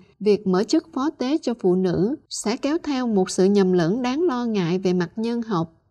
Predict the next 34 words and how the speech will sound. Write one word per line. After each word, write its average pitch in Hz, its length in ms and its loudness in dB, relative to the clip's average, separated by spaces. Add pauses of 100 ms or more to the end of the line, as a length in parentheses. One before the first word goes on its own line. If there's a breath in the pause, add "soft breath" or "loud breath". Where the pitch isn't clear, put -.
(100)
khi 277 140 0
chấp 262 240 -4
nhận 196 260 2
rằng 202 300 0
giáo 247 160 0
hội 185 260 0
sửa 190 220 -2
đổi 196 400 0
theo 254 220 -4
tinh 240 200 -2
thần 196 260 -2
của 214 120 -2
thời 214 240 -2
đại. 170 440 -2 (640)
Các 370 160 -4
nghị 214 180 4 (100)
vụ 185 200 2
của 262 160 -2
Thượng 196 220 2
Hội 196 140 0
đồng 190 220 2
yêu 247 200 0
cầu 190 220 -2
tiếp 302 280 -4
tục 185 220 -2
nghiên 240 240 -2
cứu 247 340 2
thần 190 200 0
học 185 340 -2 (140)
và 190 200 -4
mục 180 200 -2 (100)
vụ 175 360 0
về 180 220 2
việc 170 220 2